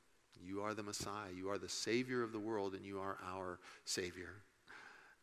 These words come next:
And that cannot <laughs> be overstated.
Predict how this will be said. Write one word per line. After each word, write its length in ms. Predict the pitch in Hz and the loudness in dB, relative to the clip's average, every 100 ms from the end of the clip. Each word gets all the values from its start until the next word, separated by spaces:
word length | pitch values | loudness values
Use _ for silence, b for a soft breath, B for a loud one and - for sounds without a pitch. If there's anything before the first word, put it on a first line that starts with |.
| - | -2
And 140 | 104 | 2
that 220 | 107 113 - - | 2 2 -4 -8
cannot 480 | - 117 107 120 147 - - - - | 2 2 6 10 10 8 -8 -14 -18
<laughs> 360 | - - - | -20 -20 -10
be 180 | - 104 | -4 -2
overstated. 760 | 110 104 101 - 87 87 82 | 0 2 2 2 0 0 -4